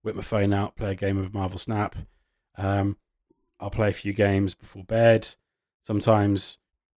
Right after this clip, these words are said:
if I'm watching something on T V, advert break comes on, whip out the phone,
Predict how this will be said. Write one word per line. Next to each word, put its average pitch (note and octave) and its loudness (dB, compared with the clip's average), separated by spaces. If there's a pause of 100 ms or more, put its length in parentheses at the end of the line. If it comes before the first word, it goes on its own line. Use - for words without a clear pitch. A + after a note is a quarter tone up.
(400)
if - -6
I'm A#2+ 8
watching B2+ 4
something A#2+ 2
on A2 2
T C#3 4
V, D3 4
advert B2 2
break C#3 2
comes C#3+ -2
on, D3+ 4
whip G2 -4
out F#2 2
the - -10
phone, B2 2